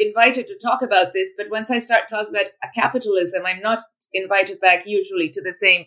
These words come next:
place. It's interesting. I mean, some people want the reform line, the fast fashion, how to fix it line. I see in Bangladesh, the tenth anniversary of the Rana Plaza collapse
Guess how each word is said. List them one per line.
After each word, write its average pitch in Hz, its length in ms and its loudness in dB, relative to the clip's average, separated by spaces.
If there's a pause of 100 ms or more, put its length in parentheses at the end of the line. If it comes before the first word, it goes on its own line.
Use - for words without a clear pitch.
place. - 360 0 (200)
It's 339 220 2
interesting. 508 600 2
I - 100 6
mean, 220 260 -2
some 269 420 -2 (260)
people 254 360 0
want 220 360 2
the 233 80 -10
reform 254 500 -8
line, 147 440 -2 (720)
the 208 240 6 (200)
fast 240 340 2
fashion, 240 540 -4
how 220 200 -4
to 226 120 -10
fix 277 320 -6
it 170 160 -6
line. 156 320 -4 (500)
I 277 140 6
see 330 520 2
in 247 200 4
Bangladesh, 226 640 0
the 226 220 -6
tenth 269 280 -2
anniversary 226 840 0
of 202 200 2
the 208 140 -4
Rana 196 360 -10
Plaza 190 360 -2
collapse 196 720 0